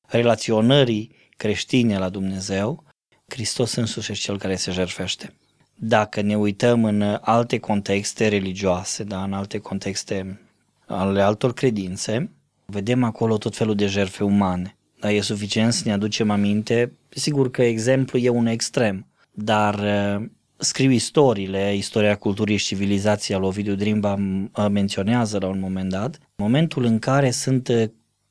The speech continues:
e cucerit un oraș, uh, al, uh, incașilor, mi se pare, din, uh, din spațiul, uh, Americii Latine, încercuiți fiind acolo de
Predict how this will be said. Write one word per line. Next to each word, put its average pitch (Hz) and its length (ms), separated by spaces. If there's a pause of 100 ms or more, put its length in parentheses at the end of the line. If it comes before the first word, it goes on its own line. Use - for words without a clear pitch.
(320)
e 135 120
cucerit 139 520
un 127 120
oraș, 123 600
uh, 113 240
al, 104 300
uh, 101 320 (220)
incașilor, 113 720
mi 95 120
se - 160
pare, 104 480 (180)
din, 107 420
uh, 101 540
din 101 160
spațiul, 104 720
uh, 92 140 (120)
Americii 98 800 (260)
Latine, 101 640 (220)
încercuiți 143 640
fiind 127 240
acolo 117 420
de 95 540